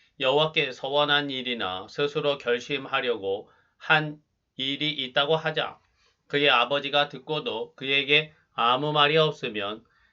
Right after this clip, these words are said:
그의 모든 서원을 행할 것이요. 그의 아버지가 허락하지 아니하면 여호와께서 사하시리라. 또 혹시 남편을 맞을 때에 서원이나 결심한 서약을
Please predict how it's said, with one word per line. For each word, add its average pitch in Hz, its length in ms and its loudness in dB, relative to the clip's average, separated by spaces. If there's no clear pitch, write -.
그의 143 280 4
모든 143 460 0
서원을 147 720 0
행할 143 300 0
것이요. 123 520 -8
그의 139 200 2
아버지가 147 600 4
허락하지 156 800 2
아니하면 131 840 -2
여호와께서 120 840 2
사하시리라. 127 1200 -6
또 190 80 10
혹시 190 400 6
남편을 175 580 4
맞을 160 440 0
때에 127 420 2
서원이나 139 960 0
결심한 135 680 -2
서약을 135 640 0